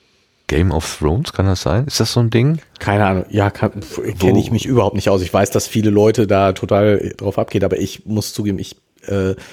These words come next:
Speaker 2: weiß überhaupt nichts darüber.
Speaker 1: Ja,
Speaker 2: Ich
Speaker 1: ich,
Speaker 2: hab
Speaker 1: ich
Speaker 2: nicht ein, nicht ein Fitzel davon gesehen und ich weiß auch tatsächlich so,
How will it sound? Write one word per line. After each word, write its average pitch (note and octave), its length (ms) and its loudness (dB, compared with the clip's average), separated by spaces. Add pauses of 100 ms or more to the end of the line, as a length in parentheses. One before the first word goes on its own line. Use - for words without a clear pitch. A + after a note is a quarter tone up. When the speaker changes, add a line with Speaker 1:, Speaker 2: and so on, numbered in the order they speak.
(1200)
Speaker 2:
weiß D3+ 280 0
überhaupt - 360 -2
nichts - 180 -8
darüber. D#2+ 400 -2
Speaker 1:
Ja, G2 160 2
Speaker 2:
Ich - 140 -2
Speaker 1:
ich, - 60 -4
Speaker 2:
hab - 80 -4
Speaker 1:
ich - 300 -10
Speaker 2:
nicht A#2+ 420 -2
ein, A2+ 260 0
nicht C3+ 260 -2
ein D3 160 2
Fitzel - 420 0
davon C3+ 360 2
gesehen B2 500 2
und D3+ 220 -2
ich - 160 -4
weiß - 280 -2
auch B2+ 100 2
tatsächlich C#3 480 0
so, C3+ 260 0